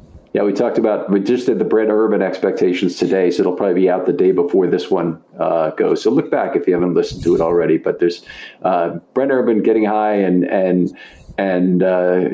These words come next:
tipping a couple balls is about all I expect of him as a pass rusher. A little bit of contributory pressure, um, but, uh, but hopefully he'll, uh, he'll, he'll be that run defender that allows Campbell to take some snaps off and,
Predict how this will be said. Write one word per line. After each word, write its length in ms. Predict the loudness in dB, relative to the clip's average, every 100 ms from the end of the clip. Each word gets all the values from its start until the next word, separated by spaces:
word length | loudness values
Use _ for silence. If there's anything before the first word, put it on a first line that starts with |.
| -2
tipping 260 | -2 0
a 100 | 0
couple 220 | -2 -2
balls 340 | 0 2 0 0
is 140 | -2
about 220 | -2 -2
all 180 | 0 0
I 80 | 0
expect 400 | -2 -4 -4 0
of 80 | 0
him 140 | 0
as 100 | 0
a 60 | -2
pass 320 | -2 -4 -2
rusher. 260 | -2 0 0
A 40 |
little 200 | 2 2
bit 80 | 2
of 80 | 0
contributory 640 | -2 0 -2 0 0 0
pressure, 520 | 0 -2 0 -2 -2 -16 -20 -18 -4
um, 340 | 0 0 -2 -4
but, 300 | -4 -2 0
uh, 380 | 2 2 0 -2 -6 -2
but 100 | 0
hopefully 300 | 0 2 2
he'll, 280 | 4 4
uh, 300 | 2 0 -2 -2 -2 0
he'll, 340 | 2 0 0 -8 _
he'll 280 | 0 2 -2 -6
be 160 | 0 2
that 220 | 2 0 0
run 200 | 0 2
defender 380 | 0 0 2
that 120 | 2 4
allows 300 | 2 0 -2
Campbell 480 | -2 0 2 2
to 20 | 2
take 160 | -2
some 140 | 0 -2
snaps 340 | 0 -2 -2
off 360 | 0 0 -2 -2
and, 160 | -2